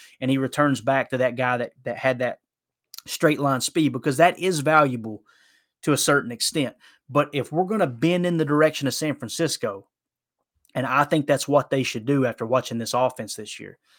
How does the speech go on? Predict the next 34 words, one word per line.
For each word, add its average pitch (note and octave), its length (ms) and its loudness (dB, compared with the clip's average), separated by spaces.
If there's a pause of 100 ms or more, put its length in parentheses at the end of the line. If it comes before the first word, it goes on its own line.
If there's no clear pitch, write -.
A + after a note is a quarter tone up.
(320)
<clears throat> - 0 -
then B2+ 500 0
you've C3+ 160 -2
gotta C3 240 0
get A#2 140 -4
a - 20 -6
blocking A2+ 420 -4
tight G#2 260 -8
end. G#2 180 -14
You A#2 80 -10
just A#2+ 160 -10
have A2+ 220 -8
to. E2 180 -16 (840)
But D#3+ 120 8
again, C#3+ 320 4 (100)
this F3 180 2
was F#3+ 140 4
the D#3+ 80 4
play B2+ 400 2 (720)
that B2 160 0
happened. A#2 340 -2 (600)
Twenty-one G3+ 800 2
I B2 340 4 (640)
motion E3 500 6
to E3+ 120 4
offset. D#3 600 2
So - 140 -8
they G#2+ 100 -8
did C3+ 160 -2
that C3 180 -2
quick D3 200 -2
motion C3+ 320 0
to B2+ 60 -2
offset B2 520 -2